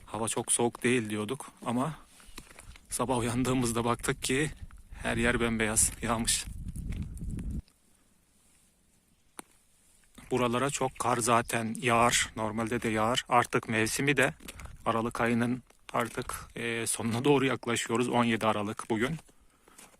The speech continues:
Buralara normalde de zaten bu mevsimde kar yağar. Hatta Eylül, Ekim'de bile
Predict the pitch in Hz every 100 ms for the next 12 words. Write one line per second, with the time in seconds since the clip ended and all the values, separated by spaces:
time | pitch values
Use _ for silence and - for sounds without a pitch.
0 | _ 113 104 101 113 110 107 110 110 110
1 | 101 107 - 123 - _ _ - _ _
2 | - 113 110 110 110 117 120 120 117 120
3 | 107 113 - - 110 - 117 120 110 110
4 | 117 117 135 143 127 143